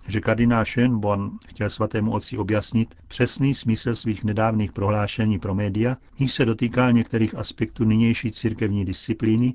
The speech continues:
jakož i některých soudů o postojích, které zastává státní sekretariát papeže Jana Pavla druhého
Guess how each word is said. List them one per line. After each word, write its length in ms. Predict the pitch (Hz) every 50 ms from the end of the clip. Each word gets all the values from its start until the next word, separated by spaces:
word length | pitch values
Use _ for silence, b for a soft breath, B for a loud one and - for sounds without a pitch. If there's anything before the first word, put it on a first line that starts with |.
| b b b
jakož 320 | - 110 - 135 127 -
i 60 | 131
některých 440 | 123 123 123 - - 131 123 113 110
soudů 360 | - - 120 120 123 120 131
o 120 | 139 - 110
postojích, 520 | - 123 110 - - - 120 120 120 -
které 280 | - - 117 110 113 107
zastává 500 | 104 110 - - - 120 117 120 127 120
státní 420 | - - 120 120 123 120 123 113
sekretariát 760 | - - 113 - 117 113 113 - 117 110 113 120 120 120 123 -
papeže 380 | - 113 107 - 120 107 101 107
Jana 220 | 110 110 113 113
Pavla 300 | 113 - 113 110 113 110
druhého 540 | 98 92 95 104 104 104 104 101 110 131 -